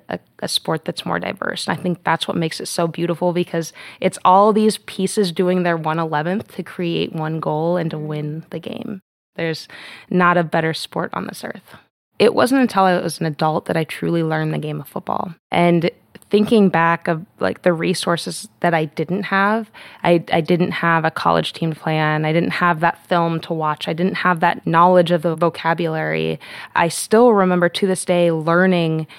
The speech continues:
the positions in a, a small pizza shop in Kalamazoo, Michigan. And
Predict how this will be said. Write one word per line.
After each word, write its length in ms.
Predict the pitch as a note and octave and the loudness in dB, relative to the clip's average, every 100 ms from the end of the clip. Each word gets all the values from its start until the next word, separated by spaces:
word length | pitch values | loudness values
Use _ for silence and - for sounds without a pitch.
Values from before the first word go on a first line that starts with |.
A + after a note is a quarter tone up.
| - - _ _ _ _ _ - | -20 -20 _ _ _ _ _ -4
the 80 | |
positions 1120 | F3+ F3 D#3+ E3 E3 F#3+ E3 D#3+ D#3 - - - _ _ _ _ _ _ | -4 -2 -4 -2 -2 0 0 -2 -6 -10 -12 -16 _ _ _ _ _ _
in 180 | G3+ G#3+ | 4 6
a, 100 | G3 | 4
a 40 | F#3 | 0
small 540 | - F3+ F3+ F3+ F3+ _ | -6 0 4 4 2 _
pizza 640 | - F#3+ - E3+ D#3 - - _ _ | -6 -6 -2 -2 -2 -4 -10 _ _
shop 580 | - - D3+ - - - - - | -10 -4 0 0 -4 -18 -16 -6
in 380 | E3+ E3 D#3+ | -2 0 -2
Kalamazoo, 600 | D#3 - E3+ E3 D#3+ E3 | -4 0 0 2 0 -2
Michigan. 600 | D#3 D#3 - F3 F#3+ F#3+ - - - - - | -2 -4 -8 -12 -12 -12 -14 -18 -20 -20 -4
And 500 | F3+ F3+ F3 E3+ D#3+ | 2 4 6 4 2